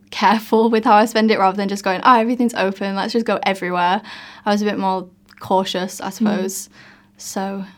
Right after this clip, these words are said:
Speaker 1: I'd say it was more affected in the first semester rather than, like, second semester after everything, like, opened.
Speaker 2: Mm-hmm. So with all of that happening, when you, you know, you just started university and then you were sort of hit with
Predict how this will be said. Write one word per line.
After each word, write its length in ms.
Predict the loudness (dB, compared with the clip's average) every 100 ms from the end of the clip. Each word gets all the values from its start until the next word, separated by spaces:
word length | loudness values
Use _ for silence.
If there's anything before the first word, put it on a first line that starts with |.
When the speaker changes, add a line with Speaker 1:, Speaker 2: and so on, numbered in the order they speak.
| _ _ -2
Speaker 1:
I'd 140 | 0
say 160 | 2 0
it 60 |
was 100 | 0
more 160 | 0 0
affected 500 | -2 -4 -4 -8 -8 _ _ -8
in 140 | -8
the 80 | -6
first 260 | -4 -4 -4
semester 320 | -8 -6 -6
rather 220 | -6 -6
than, 140 | -8
like, 280 | -8 -10 -12
second 320 | -12 -10 -10
semester 320 | -10 -10 -8 -10
after 160 | -8
everything, 280 | -8 -8 -8
like, 200 | -10 -8
opened. 540 | -10 -10 -10 -8 -10 -16 _ _
Speaker 2:
Mm-hmm. 280 | -6 -4 -6 -10 _ _ -20 -20 -20 _
So 220 | -12 -8 -8 -8 _ _ -8
with 280 | -4 -4 -6 -4
all 180 | -4
of 100 | -2
that 200 | -4 -6
happening, 640 | -6 -12 -12 -10 -10 -8 -12 -8
when 220 | -4 -2 -2
you, 340 | 0 0 -2
you 120 | -2 -4
know, 100 | -4
you 240 | -4 -4
just 320 | -4 -6 -6
started 500 | -2 0 2 0 -2
university 880 | -4 -2 -4 -8 -8 -8 -8 -6 -6
and 140 | -4
then 120 | -2 -4
you 100 | -6
were 60 |
sort 220 | -6 -6 -8
of 100 | -8
hit 260 | -10 -8
with 240 | -8 -8